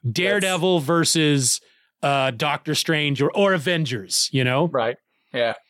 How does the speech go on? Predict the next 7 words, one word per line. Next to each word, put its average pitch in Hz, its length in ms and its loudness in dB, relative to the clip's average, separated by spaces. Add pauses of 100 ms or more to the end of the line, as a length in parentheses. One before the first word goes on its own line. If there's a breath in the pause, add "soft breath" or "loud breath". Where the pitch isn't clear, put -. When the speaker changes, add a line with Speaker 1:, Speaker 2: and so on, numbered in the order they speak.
(300 soft breath)
Speaker 1:
All 214 100 2
right. 170 240 0
On 139 380 0
December, 180 1600 -4
yeah, 160 160 0 (240)
December 143 360 -2
fifth, - 420 -2